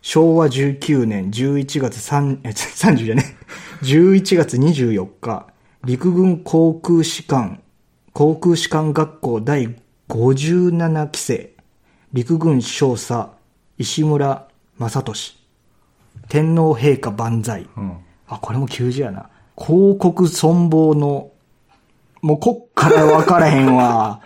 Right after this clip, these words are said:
Speaker 2: <laughs> 鈴？凛？
Speaker 1: 凛、凛。
Speaker 2: あ、
Speaker 1: いや、
Speaker 2: 国母の鈴？
Speaker 1: 鈴とも読めるけど、難しい。画数多いぞ、これ。
Speaker 2: 画数多い？
Speaker 1: 画数多すぎる、これ。読めん、読めん。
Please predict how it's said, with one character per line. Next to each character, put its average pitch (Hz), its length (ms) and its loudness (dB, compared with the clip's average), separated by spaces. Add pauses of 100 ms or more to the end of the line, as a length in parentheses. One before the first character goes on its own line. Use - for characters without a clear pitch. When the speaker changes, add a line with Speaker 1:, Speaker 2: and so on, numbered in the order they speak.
(200)
Speaker 2:
<laughs> - 260 -20
鈴？ 139 440 -4
凛？ 131 440 -6 (140)
Speaker 1:
凛、 127 560 -4 (100)
凛。 127 360 -12
Speaker 2:
あ、 127 160 -4
Speaker 1:
い 131 40 -8
や、 113 80 -8
Speaker 2:
国 - 300 -8
母 214 160 0
の 220 80 2
鈴？ 202 440 0 (480)
Speaker 1:
鈴 147 440 -2
と 208 100 4
も 185 80 6
読 139 180 4
め 139 80 2
る 127 120 2
け 120 120 -2
ど、 110 300 -4 (640)
難 135 340 -4
し 151 120 -6
い。 - 40 -6
画 - 160 -6 (140)
数 208 160 2
多 156 240 6
い 151 60 4
ぞ、 113 120 -4
こ 95 80 -12
れ。 80 180 -16 (560)
Speaker 2:
画 - 380 -2
数 196 520 -2
多 147 280 0
い？ 151 160 -2 (540)
Speaker 1:
画 127 300 0
数 190 140 2
多 165 160 8
す 190 160 4
ぎ 196 80 6
る、 170 120 6
こ 131 160 0
れ。 107 280 -4 (680)
読 127 180 4
め 180 80 4
ん、 165 40 6
読 131 180 4
め 135 160 2
ん。 104 140 -6